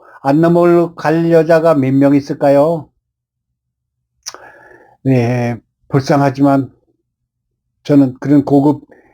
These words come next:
자동차를 선물을 못했습니다. 벤틀리가 삼억이라는데, 난 벤틀리라는 거는 정확히 뭐,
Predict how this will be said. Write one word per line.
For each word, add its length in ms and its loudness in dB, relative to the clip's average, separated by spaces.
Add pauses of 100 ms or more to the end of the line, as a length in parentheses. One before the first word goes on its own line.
(600)
자동차를 540 -2
선물을 420 0
못했습니다. 800 -4 (2750)
벤틀리가 1040 0
삼억이라는데, 840 0
난 180 2
벤틀리라는 680 -2
거는 240 -4
정확히 360 -4
뭐, 280 -4